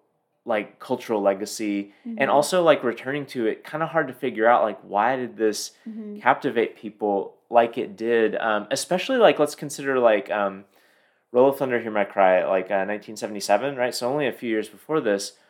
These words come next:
Speaker 2: Yes.
Speaker 1: Um, not the same setting whatsoever, but kind of dealing with some of the same issues in terms of, like, race and
Speaker 2: It has
Speaker 1: school.
Speaker 2: profound things to say about
Speaker 1: Yeah, like,
Speaker 2: race
Speaker 1: very,
Speaker 2: and education.
Speaker 1: a very involved book. Um, and again, it's a different format. It's not a journal format, but, like,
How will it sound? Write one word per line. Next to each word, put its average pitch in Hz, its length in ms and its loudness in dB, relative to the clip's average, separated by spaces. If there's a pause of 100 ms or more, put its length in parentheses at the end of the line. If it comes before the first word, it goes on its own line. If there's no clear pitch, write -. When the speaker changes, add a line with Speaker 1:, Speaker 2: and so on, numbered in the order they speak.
(100)
Speaker 2:
Yes. 95 280 -8
Speaker 1:
Um, 104 460 4 (380)
not 143 320 4
the 196 60 -6
same 202 240 -2
setting 143 320 6
whatsoever, 110 640 2
but - 280 2
kind 135 260 -2
of 165 100 -2
dealing 160 220 -2
with 120 80 -8
some 131 140 -10
of 135 60 -12
the 131 60 -10
same 123 260 -10
issues 131 440 -10
in 113 80 -12
terms 110 260 -14
of, 104 100 -16
like, 95 280 -2
race 123 320 -2
and 101 120 -10
Speaker 2:
It - 60 -10
has - 100 -10
Speaker 1:
school. 277 520 0 (120)
Speaker 2:
profound 311 560 0
things 180 380 -10
to - 60 -10
say 185 440 -10
about - 200 0
Speaker 1:
Yeah, 233 140 10
like, 170 160 8
Speaker 2:
race 123 100 -4
Speaker 1:
very, 139 220 8
Speaker 2:
and - 80 4
education. - 520 -16
Speaker 1:
a 151 100 8
very 160 400 6
involved 120 920 4 (380)
book. 120 540 0 (100)
Um, 120 260 4
and 143 160 4
again, 139 260 2
it's 120 240 0
a 131 60 -4
different 147 320 -4
format. 135 380 0
It's 107 140 -6
not 135 160 -2
a 120 60 -4
journal 117 280 -6
format, 107 420 -6
but, 143 140 4
like, 123 280 2